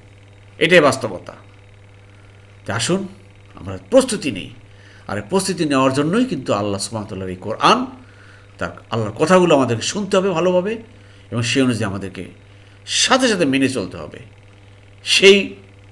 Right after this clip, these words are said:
সাহাবা একরামদের মতো যারা বলেছিলেন, "সামি'না ওয়া আতা'না গুফরানাকা রাব্বানা ওয়া ইলাইকাল মাসির", "ও আল্লাহ, আমরা শুনলাম এবং মেনে নিলাম।"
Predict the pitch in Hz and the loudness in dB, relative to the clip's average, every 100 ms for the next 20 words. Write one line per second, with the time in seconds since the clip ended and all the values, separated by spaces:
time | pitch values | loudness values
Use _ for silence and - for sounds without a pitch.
0 | - - - 160 156 151 135 117 104 95 | -10 -4 2 4 4 2 0 -2 -2 -6
1 | 87 95 123 117 156 156 147 101 87 - | -6 -2 0 4 2 2 0 -2 -6 -20
2 | - - - - - - - - - - | -20 -20 -20 -20 -20 -20 -20 -20 -20 -20
3 | - - - 131 - 240 269 320 320 302 | -20 -20 -8 0 6 8 10 10 10 10
4 | 269 262 247 220 208 180 180 - 180 170 | 8 8 8 8 8 6 4 4 4 4
5 | 160 156 143 143 143 127 123 127 120 117 | 4 2 2 0 2 2 2 2 0 -4
6 | 101 107 - 110 101 113 135 131 135 123 | -4 -8 -8 -10 -8 -6 -4 -4 -4 -6
7 | - 160 180 302 359 311 262 220 202 190 | -8 -6 -4 -2 2 6 8 6 2 2
8 | 190 254 214 135 95 | 4 4 2 0 -2